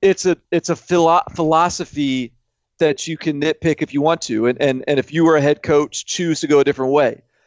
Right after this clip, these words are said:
But Nick Saban has a, a sort of this philosophy, and, like, you know, when he snapped a couple weeks ago when a reporter asked, you know, "Do you plan on, uh, getting Taulia some reps in the game against Arkansas?" And he was like, "I, I'm planning on winning the game. We're gonna do whatever we can to win the game, and, and, and who, we're gonna play who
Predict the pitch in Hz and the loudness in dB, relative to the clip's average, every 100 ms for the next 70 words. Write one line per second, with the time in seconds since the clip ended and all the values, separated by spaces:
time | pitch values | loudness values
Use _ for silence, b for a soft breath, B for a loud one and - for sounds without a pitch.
0 | _ - 156 175 190 - 180 180 160 147 | _ -4 0 0 -2 -2 0 0 0 -2
1 | 147 135 - 92 - - 165 156 135 139 | -2 0 -2 -4 -6 -6 -2 -2 2 0
2 | - 139 135 135 - - 123 120 117 120 | 0 0 2 0 -4 -6 -4 -2 0 0
3 | 127 - - 151 131 135 - 147 156 - | -2 -4 -4 0 2 2 0 -4 -6 -2
4 | 143 131 139 147 131 135 - 127 123 120 | 0 -2 -2 -4 -2 -2 -2 2 4 4
5 | 120 117 b b b 135 127 - 143 131 | 0 -4 b b b 0 2 2 2 4
6 | 131 127 127 - - - 131 123 123 - | 4 4 0 -4 -10 -6 -4 -4 -6 -8
7 | 143 131 123 120 113 - _ _ _ - | -2 0 0 0 -4 -14 _ _ _ -2
8 | 120 113 113 - _ 165 143 135 151 143 | 2 2 2 -2 _ -4 -2 0 0 4
9 | 147 127 143 120 120 113 - - 131 123 | 2 2 -2 -2 0 0 -4 -10 -6 -6
10 | 117 123 120 117 120 - 147 - 120 - | -2 0 0 -2 -2 0 0 0 -4 -4
11 | 107 110 - _ _ - 127 127 123 113 | -4 -6 -12 _ _ -6 -2 2 2 2
12 | 110 113 101 87 - 120 139 135 135 139 | 2 2 0 -2 -2 -2 0 0 2 2
13 | 156 160 202 190 123 135 147 147 147 156 | 0 0 2 2 2 -2 2 2 2 0
14 | 156 151 156 156 165 151 123 127 127 123 | -2 0 -2 0 0 0 0 -2 -2 -4
15 | 123 123 117 110 139 - 135 139 131 123 | -2 -4 -4 -6 -6 -2 2 2 2 2
16 | 147 135 | 2 4